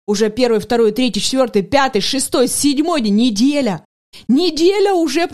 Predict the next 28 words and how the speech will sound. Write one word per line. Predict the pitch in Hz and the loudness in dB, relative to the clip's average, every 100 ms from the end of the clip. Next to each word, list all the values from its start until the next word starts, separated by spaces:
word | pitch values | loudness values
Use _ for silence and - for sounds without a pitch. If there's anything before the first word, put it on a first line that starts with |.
| - | -8
целая | 330 349 349 294 | -4 -2 0 -2
прошла | 277 262 - 269 311 | -2 -6 -4 -2 -2
после | 311 285 254 240 | -2 -4 -4 -2
рождения | 214 208 220 294 294 285 | -2 -4 -4 -2 -2 -2
сына. | - 294 269 220 165 - _ _ _ - | -4 -2 -2 -2 -4 -10 _ _ _ -6
А | 214 | -4
обетование | 180 196 202 185 185 190 | -2 -2 -2 -2 -2 -2
не | 202 | -2
исполнилось. | 202 - 254 269 269 202 175 - - - | -2 -4 -2 0 -2 -2 -6 -12 -20 -8
То, | 247 269 | -4 -2
что | - 214 | 0 0
Бог | 269 - | -2 -2
пообещал, | 262 233 202 208 269 202 | -2 -2 -2 -2 -2 -2
оно | 220 220 | -4 -4
так | 220 262 - | -4 -6 -4
и | 262 | -2
не | 269 269 | -2 0
проявилось. | 285 285 311 294 240 - _ _ | -2 0 0 -2 -4 -10 _ _
Почему? | 240 262 311 - - - 226 240 247 - 214 240 190 - _ _ _ - | -2 -2 -2 -8 -4 -2 0 0 -4 -8 -2 0 0 -4 _ _ _ -6
И | |
для | 240 285 | -4 -2
того, | 285 277 | -2 -4
чтобы | 254 240 | -4 -2
нам | 240 233 | -2 -4
ответить | 233 262 233 208 | -4 -4 -4 -4
на | 220 | -4
этот | 220 214 | -2 -4
вопрос, | 208 208 226 226 | -4 -4 -4 -6